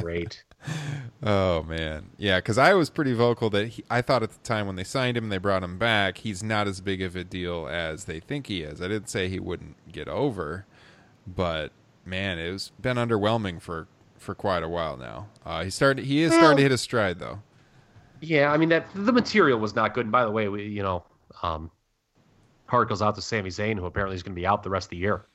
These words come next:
Speaker 2: <sighs> I was gonna bring that up 'cause
Speaker 1: With some
Speaker 2: Justin is,
Speaker 1: rotator cuff
Speaker 2: Justin is one of
Speaker 1: issue.
Speaker 2: our big Sami Zayn fans here on the broadcast. If you guys are long-term listeners, as you know, wh-, <laughs> what was your reaction, Justin, when you heard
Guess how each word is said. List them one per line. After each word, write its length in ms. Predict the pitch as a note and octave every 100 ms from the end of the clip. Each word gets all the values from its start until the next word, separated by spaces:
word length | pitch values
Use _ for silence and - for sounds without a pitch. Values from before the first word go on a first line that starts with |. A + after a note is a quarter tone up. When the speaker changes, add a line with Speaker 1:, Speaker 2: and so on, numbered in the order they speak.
| _ -
Speaker 2:
<sighs> 460 | A2 G2 - -
I 100 | G#2+
was 120 | A2 G2+
gonna 160 | G2+
bring 240 | F2 F2 E2+
that 140 | E2+
up 220 | E2+ E2+
'cause 100 | -
Speaker 1:
With 80 | G2+
some 140 | - G2+
Speaker 2:
Justin 160 | G#2
is, 80 | G#2+
Speaker 1:
rotator 140 | G2 F#2
cuff 100 | -
Speaker 2:
Justin 340 | B2 - A#2+
is 140 | G#2+ G2+
one 120 | G2+
of 60 |
Speaker 1:
issue. 80 | F#2+
Speaker 2:
our 80 | F#2+
big 240 | F2 G2 F2+
Sami 340 | - G2 F#2+
Zayn 320 | F2 F#2 F#2+
fans 360 | - E2 D2+ -
here 120 | E2+
on 80 | D#2
the 60 |
broadcast. 680 | E2 F2+ E2 E2 F2 D2 -
If 100 | -
you 60 | E2
guys 380 | D#2+ D#2+ - - - -
are 100 | -
long-term 560 | F#2 F#2 F2+ F2 F#2+ E2+
listeners, 420 | E2+ - D#2+ D2+
as 180 | E2 -
you 60 | F2
know, 560 | E2+ F2 D#2+ F#2 E2+ A2+ - -
wh-, 120 | E3 - - D3+ B2+
<laughs> 20 |
what 140 | G3
was 140 | A#3 F3+
your 120 | F3
reaction, 800 | C#3+ A2 G#2+ G2+ - F#2+ E2+ E2+ - _ _ _ - _ -
Justin, 640 | A2 F2+ E2+ - E2+ E2 F#2 -
when 120 | F#2 G2+
you 120 | A#2
heard 540 | G#2 F2+ E2 D#2+ F#2+